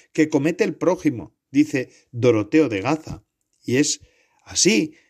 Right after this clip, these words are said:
y es así, es tal cual, es así, ¿no? Eh, "no critiques ni juzgues a otros. Mira a todos como ángeles, excusa sus errores y debilidades y condénate solo a ti mismo, considerándote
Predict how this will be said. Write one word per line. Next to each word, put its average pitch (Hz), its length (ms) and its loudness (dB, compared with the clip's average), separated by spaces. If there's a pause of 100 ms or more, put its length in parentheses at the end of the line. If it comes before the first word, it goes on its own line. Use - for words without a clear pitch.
(120)
y 113 140 0
es 117 160 2
así, 123 480 2
es - 480 -2
tal - 260 -6
cual, 165 260 2
es 107 220 -6
así, 156 360 -2
¿no? 127 280 -6 (500)
Eh, 120 280 0
"no 139 180 2
critiques 175 480 0
ni 139 140 -2
juzgues 165 420 0
a 123 80 2
otros. 120 720 -2 (500)
Mira 160 300 2
a 160 160 -2
todos 214 360 0
como 139 340 0
ángeles, 127 500 -2
excusa 208 440 2
sus 160 260 0
errores 147 520 0
y 127 60 -4
debilidades 123 920 2 (260)
y - 80 -4
condénate 180 560 0
solo 214 320 2
a 165 80 0
ti 185 100 0
mismo, 160 560 0 (800)
considerándote 160 1040 0